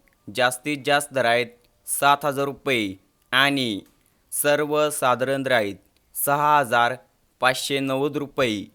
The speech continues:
पुढील पीक आहे पांढरी तूर. कमीत कमी दर आहेत सहा हजार रुपये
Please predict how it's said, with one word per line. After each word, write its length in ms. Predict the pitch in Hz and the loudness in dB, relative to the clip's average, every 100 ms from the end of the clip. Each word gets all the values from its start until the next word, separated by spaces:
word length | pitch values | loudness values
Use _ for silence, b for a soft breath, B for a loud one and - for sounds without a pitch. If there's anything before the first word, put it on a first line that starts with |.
| _ _ _ - | _ _ _ -6
पुढील 300 | 147 160 156 143 | -2 -2 -2 -6
पीक 220 | 156 139 | -2 0
आहे 280 | 127 120 101 95 _ _ _ _ _ _ - | 0 0 -6 -10 _ _ _ _ _ _ 0
पांढरी 460 | 135 139 139 139 156 151 | 2 2 0 -4 -4 -4
तूर. 300 | 135 113 98 - _ _ - | -4 -4 -6 -14 _ _ -4
कमीत 340 | 131 156 156 160 | 0 0 -2 -6
कमी 140 | 156 | -4
दर 140 | 143 | 0
आहेत 220 | 120 117 113 _ _ - | 0 0 -4 _ _ -6
सहा 380 | - 139 139 | -2 2 2
हजार 200 | 139 135 | 2 0
रुपये 460 | 139 131 151 113 | -6 -4 -2 -2